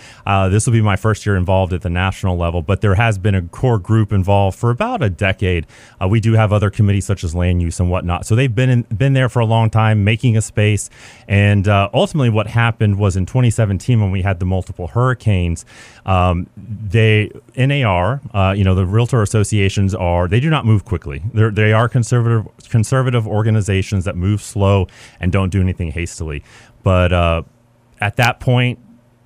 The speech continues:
with, with all that was going on, they said, "We need to, to do something. We need to respond to changing weather patterns and how are they in, impacting real estate? How is real estate impacting these issues?" And so they formed this group two years ago, and, um,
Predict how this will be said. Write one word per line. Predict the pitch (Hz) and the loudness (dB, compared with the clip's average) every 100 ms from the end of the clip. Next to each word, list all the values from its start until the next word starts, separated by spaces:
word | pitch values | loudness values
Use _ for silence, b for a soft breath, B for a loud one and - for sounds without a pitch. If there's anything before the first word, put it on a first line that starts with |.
| - | -4
with, | 107 107 104 | 0 2 2
with | 98 87 - | 0 -2 -2
all | 101 110 | -2 -2
that | 113 | -2
was | 95 | -6
going | 92 104 101 98 | 0 0 2 2
on, | 101 98 | 0 0
they | 95 | -2
said, | - 95 | -2 -2
"We | 104 | 0
need | 104 110 98 | 0 0 0
to, | 95 - | -2 -2
to | - | -6
do | 87 101 | 0 0
something. | - 85 80 85 82 | 0 -4 -4 -4 -4
We | 87 | -2
need | 90 92 | -2 -4
to | - 98 92 - B B | -4 -2 -2 -4 B B
respond | 95 - - 104 110 110 104 | -6 -6 -2 2 2 2 0
to | - 101 | -2 -2
changing | 92 110 107 104 | 0 0 0 2
weather | 101 98 101 | 2 2 0
patterns | - 101 101 98 101 - | 0 -2 0 -2 -4 -6
and | 92 | -8
how | 87 98 | -2 -2
are | 98 | 0
they | 95 92 | 0 -2
in, | 87 - | -4 -6
impacting | 104 85 98 90 98 87 | -8 -4 -6 -4 -4 -2
real | 92 90 | -2 -2
estate? | - 98 | -4 -6
How | 87 95 87 | -4 -4 -4
is | 85 | -2
real | 92 95 | -2 -2
estate | - 98 | -4 -8
impacting | 82 - 101 113 - 110 | -8 -6 -4 -2 0 0
these | 107 101 | 0 -2
issues?" | 107 - 110 101 - B B 95 | -4 -4 -4 -4 -8 B B -8
And | 90 | -4
so | |
they | 92 95 | -2 -4
formed | - 101 92 | -2 -2 -2
this | 90 | -4
group | - 90 - | -6 -10 -8
two | - | -8
years | 90 143 160 | -4 -2 -2
ago, | 117 92 90 87 B B B | -2 0 0 -2 B B B
and, | 95 92 92 90 | -2 0 2 0
um, | 90 87 85 82 | 0 0 0 -4